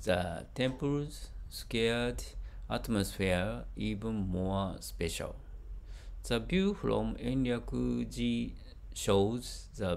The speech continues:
beautiful landscapes of Shiga Prefecture.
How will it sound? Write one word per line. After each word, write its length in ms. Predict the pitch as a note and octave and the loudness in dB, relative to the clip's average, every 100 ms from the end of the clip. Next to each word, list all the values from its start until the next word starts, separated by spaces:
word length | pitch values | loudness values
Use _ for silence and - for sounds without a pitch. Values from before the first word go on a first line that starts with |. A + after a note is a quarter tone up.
| - | 0
beautiful 760 | C3+ D3 C#3+ C#3+ C#3+ D3 C#3+ - - - - - - | -2 -2 -2 -2 2 2 0 -4 -8 -8 -8 -10 -4
landscapes 960 | A2+ C3 C3+ - G#2 G2+ - - - - - - | 2 2 2 2 6 6 4 -4 -4 -8 -10 -6
of 260 | D3+ G2+ E2+ E2+ | 2 4 2 -2
Shiga 640 | - - A#2 B2 B2+ - - | -2 0 0 2 2 0 -2
Prefecture. 640 | E2 E2 F2+ - - - | -4 0 0 0 -6 -6